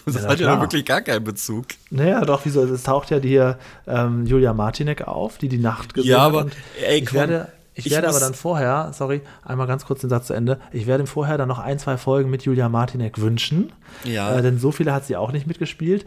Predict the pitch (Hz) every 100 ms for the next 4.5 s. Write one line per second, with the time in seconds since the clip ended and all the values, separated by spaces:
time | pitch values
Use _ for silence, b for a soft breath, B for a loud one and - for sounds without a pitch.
0 | B 123 139 143 139 143 160 139 127 120
1 | 113 104 113 143 - 151 127 135 - -
2 | 180 - - 226 208 151 170 202 B -
3 | 127 147 170 196 180 175 165 143 175 165
4 | 135 147 135 117 131